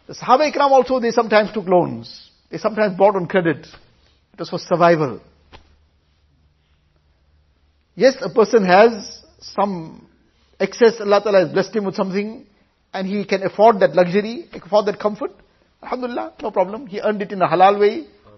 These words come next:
and he's spending it within the limits of Shariat and Deen, spending on the other servants of Allah Ta'ala who are less fortunate also. Then, Alhamdulillah, Allah Ta'ala give him barakat in it. But here the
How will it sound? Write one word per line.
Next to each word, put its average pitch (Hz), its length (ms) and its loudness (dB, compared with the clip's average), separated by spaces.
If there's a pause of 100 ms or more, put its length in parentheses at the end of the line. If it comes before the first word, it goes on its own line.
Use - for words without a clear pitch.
and 175 100 -8
he's 175 80 -10
spending 226 320 -2
it 208 100 -2
within 196 220 0
the 202 80 4
limits 214 300 2
of 175 80 0
Shariat 214 340 0
and 175 160 -6
Deen, 208 340 -6 (500)
spending 208 320 -4
on 190 120 0
the 180 120 -6
other 208 360 2 (340)
servants 262 400 6
of 196 80 2
Allah 226 240 6
Ta'ala 214 280 4
who 190 60 2
are 175 80 4
less 202 180 2
fortunate 208 400 -2
also. 208 380 0 (520)
Then, 349 140 -12 (280)
Alhamdulillah, 208 480 -10 (160)
Allah 208 200 -8
Ta'ala 185 320 -2 (260)
give 196 140 -6
him 180 100 -8
barakat 185 300 0
in 185 100 -8
it. - 120 -12 (1300)
But 190 520 -10 (880)
here 202 320 6
the 240 300 0